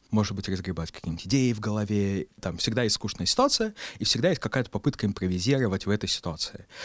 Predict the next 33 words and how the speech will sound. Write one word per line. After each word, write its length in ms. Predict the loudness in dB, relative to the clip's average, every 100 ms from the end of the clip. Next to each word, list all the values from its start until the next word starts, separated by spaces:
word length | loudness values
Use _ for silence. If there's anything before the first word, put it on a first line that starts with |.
| -14 0
И 300 | 4 6 6
на 180 | 4 2
этой 180 | 2 2
динамике 500 | 2 6 6 6 2
как 240 | -4 -2
раз 380 | 0 2 2 -2 -6 -8
очень 300 | -4 -4 -2
много 240 | 0 0
и 40 | -2
бытовых 320 | -2 2 2
сценариев 420 | 2 2 0 -2
строится, 340 | 0 0 0 -2
и 120 | -2 -2
сюжетов, 580 | -2 2 2 2 0 -2 -2
и 340 | 2 4 2 0 -8 -6
это 180 | -2 0
та 200 | 0 -2
причина, 500 | -2 -2 4 4 4
почему 300 | 2 0 2
люди 320 | 2 2 0
в 80 | -2
целом 360 | 0 2 4 2
начинают 400 | 0 -2 -2 -2
играть. 320 | -4 -6 -12 -18 -18 -6
Потому 260 | 0 2 2
что 140 | 4
они 160 | 4 4
там 120 | 0
чувствуют 320 | 0 0 0
себя 140 | 2 2
недостаточно 600 | 2 2 -2 0 2 2
героями, 760 | 4 4 4 6 4 4 2
или 480 | 2 2 2 2